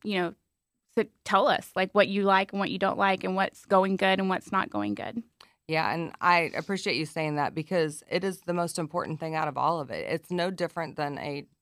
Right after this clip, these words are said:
Speaker 2: doctor-patient relationship. A cu-, like, with I, me doing hair for twenty years, the, you know, my customers and the hairstylists, it's all about relationships. And I think that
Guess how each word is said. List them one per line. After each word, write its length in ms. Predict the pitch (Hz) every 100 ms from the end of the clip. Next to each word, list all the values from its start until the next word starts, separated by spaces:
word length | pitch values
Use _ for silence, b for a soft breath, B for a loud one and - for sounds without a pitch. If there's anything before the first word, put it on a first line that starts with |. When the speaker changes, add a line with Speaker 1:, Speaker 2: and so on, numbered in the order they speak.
| _ -
Speaker 2:
doctor-patient 800 | 147 - 143 147 135 143 135 - _
relationship. 760 | 135 131 131 - 135 - 67 - _ -
A 180 | 143 131
cu-, 320 | - - 135
like, 160 | 143 135 151
with 300 | 139 156 156
I, 160 | 151 135
me 160 | 147 151
doing 200 | 147 147
hair 180 | 147
for 100 | 139
twenty 320 | 139 143 135 127
years, 320 | 113 - - -
the, 220 | 143 131 _
you 120 | 143
know, 120 | 131
my 180 | 131 131
customers 800 | 131 160 156 147 139 135 131 _ -
and 160 | 139
the 40 | 139
hairstylists, 580 | 156 151 139 127 131 135
it's 140 | - -
all 140 | 147
about 200 | 143 127
relationships. 840 | 139 127 - 82 - 127 - - _ _ _ -
And 120 | 165
I 120 | 160
think 300 | 156 170 -
that 240 | 160 147